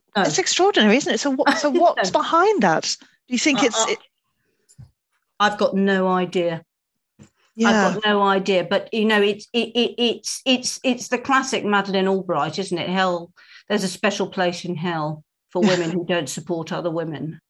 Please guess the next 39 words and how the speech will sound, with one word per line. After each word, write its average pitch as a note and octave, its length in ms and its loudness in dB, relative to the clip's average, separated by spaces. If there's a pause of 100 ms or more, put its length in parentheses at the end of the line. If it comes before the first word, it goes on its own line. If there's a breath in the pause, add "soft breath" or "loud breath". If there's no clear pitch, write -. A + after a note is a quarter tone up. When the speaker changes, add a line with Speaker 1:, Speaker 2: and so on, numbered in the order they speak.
(1120)
Speaker 2:
I A#3+ 140 -4
wonder C#4+ 240 -2
whether B3 260 4
it's - 140 0
just - 240 -2
that, A3+ 100 -4 (260)
that - 220 -2
you've, G3+ 240 0
you've, G#3+ 260 -2 (840)
if A3+ 160 0
you've A#3 160 0
made C4+ 240 4
it - 100 2
through G3 540 2 (220)
and G3 120 4
you've G3+ 200 4
run G#3+ 220 6
the G3+ 100 4
gamut, G3 520 2 (360)
the G#3 80 4
Speaker 1:
Yeah. G3+ 60 6
Speaker 2:
run G#3 120 6
the G#3 80 6
gauntlet, G3+ 320 2
sorry, E3+ 280 2
to - 120 0
Speaker 1:
Yeah. F#3+ 80 0
Speaker 2:
get F#3+ 180 2
through G3+ 220 2
to F3+ 160 0
a F3 60 2
position F#3 400 0
Speaker 1:
Yeah. E3+ 60 -2
Speaker 2:
of - 40 -20
power, E3+ 460 4
Speaker 1:
Yeah. - 360 -2
Speaker 2:
um, F3 260 -2
that F#3 120 -2
you F#3+ 320 -2